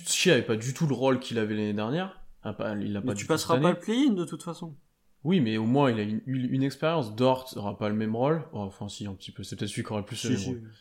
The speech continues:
Speaker 1: Je suis mauvais, hein. Euh, Beasley aura pas le même rôle. Euh, tu vois, c'est, c'est, c'est une autre expérience. C'est une autre expérience. Ouais, franchement, allez, sur le, sur le, sur le premier match, tu, si t'es dixième, tu joues le neuvième, on est d'accord ?
Speaker 2: Non, septième.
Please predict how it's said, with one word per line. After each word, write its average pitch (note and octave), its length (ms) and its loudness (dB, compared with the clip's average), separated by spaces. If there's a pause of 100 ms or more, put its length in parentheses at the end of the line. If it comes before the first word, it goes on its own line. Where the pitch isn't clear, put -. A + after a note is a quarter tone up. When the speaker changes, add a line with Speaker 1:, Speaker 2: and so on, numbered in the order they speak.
(120)
Speaker 1:
Je - 60 -20
suis G#2 100 -10
mauvais, G2 200 -6
hein. G2 100 -10 (480)
Euh, G2+ 100 2
Beasley B2+ 400 8
aura A2 200 8
pas G2+ 100 -2
le G2 60 2
même G#2 160 0
rôle. D#3+ 300 2 (640)
Euh, G2+ 680 0
tu - 80 -14
vois, A3+ 140 6
c'est, C#3+ 260 2
c'est, B2 320 2
c'est B2+ 160 -2
une B2+ 100 6
autre D3+ 160 0
expérience. F#3 800 -4
C'est - 140 -10
une A2 80 -2
autre A#2 160 -4
expérience. A2+ 600 -6 (680)
Ouais, C3+ 280 0
franchement, D4 440 2 (260)
allez, D#3 200 8
sur D3+ 220 6
le, D3 280 6
sur - 240 0
le, E3 300 6
sur - 180 -2
le E3 80 4
premier F#3+ 300 4
match, G3 300 0
tu, - 120 -16
si - 180 -8
t'es B2+ 140 2
dixième, C#3+ 320 2
tu B2 100 -8
joues A#2 100 -2
le B2 60 2
neuvième, D#3 300 2
on A#2 80 0
est A2 60 -4
d'accord ? E3 520 -4 (400)
Speaker 2:
Non, C3 160 0
septième. C3 480 -2